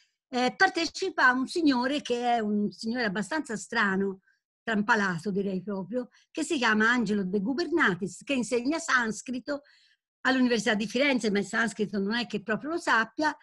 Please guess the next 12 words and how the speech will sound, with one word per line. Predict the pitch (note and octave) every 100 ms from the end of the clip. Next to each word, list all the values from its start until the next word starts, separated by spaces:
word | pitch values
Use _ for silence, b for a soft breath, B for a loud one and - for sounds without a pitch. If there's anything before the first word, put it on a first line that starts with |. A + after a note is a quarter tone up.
| b b _
che | - E4 E4+ C#4
è | C4+ C#4+ B3+ -
un | B3 A#3
indologo | A#3 A3+ D#4 C4+ G3 G3 G3 G3+
più | G#3 B3+
in | G#3+
generale, | G#3 B3+ E4 D4+ D4+ D#4 C#4+ C4+ C4 b b _
che, | D#4 E4 E4 D4+
eh, | C4+ A#3+ A#3 A#3
è | C4+ D4
un | C4+ B3+ B3+
appassionato | A3 - A#3 - C4 B3+ D4 C4 - G#3+ F#3+